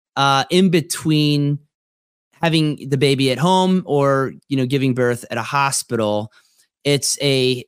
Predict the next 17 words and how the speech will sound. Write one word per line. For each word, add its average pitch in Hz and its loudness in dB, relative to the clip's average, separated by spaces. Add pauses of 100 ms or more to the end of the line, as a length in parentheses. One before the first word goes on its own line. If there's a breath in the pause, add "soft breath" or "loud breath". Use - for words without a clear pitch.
(140)
professional 160 -2 (880)
building. 147 0 (720)
It 131 0
is 127 2
not 139 2
a 127 0
hospital. 110 -4
They 117 -4
don't 123 -6
have, 123 -4 (540)
you 123 -8
know, 107 -2
a 107 -2
surgery 131 0
center, 110 -2
I 110 -4
would, 104 -4